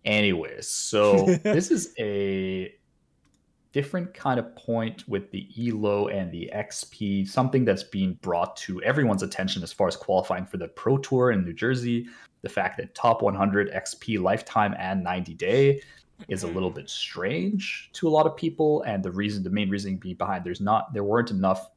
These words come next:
Speaker 1: events that gave Elo to actually use the Elo rating board yet.
Speaker 2: Yeah.
Speaker 1: And I think this is part of the, part of the trying to address that, that now,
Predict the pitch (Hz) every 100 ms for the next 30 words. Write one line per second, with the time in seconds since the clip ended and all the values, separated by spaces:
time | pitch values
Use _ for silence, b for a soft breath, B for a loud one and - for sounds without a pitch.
0 | - 98 95 90 95 92 - - 90 135
1 | 139 147 131 139 139 139 98 104 - 85
2 | 80 98 127 135 139 139 143 135 139 135
3 | 135 135 135 143 147 143 135 135 _ _
4 | _ 110 107 107 107 107 120 123 139 135
5 | 117 - - 117 110 107 92 - - 127
6 | 120 107 - 104 98 - 98 - 80 -
7 | - - 92 95 98 98 95 92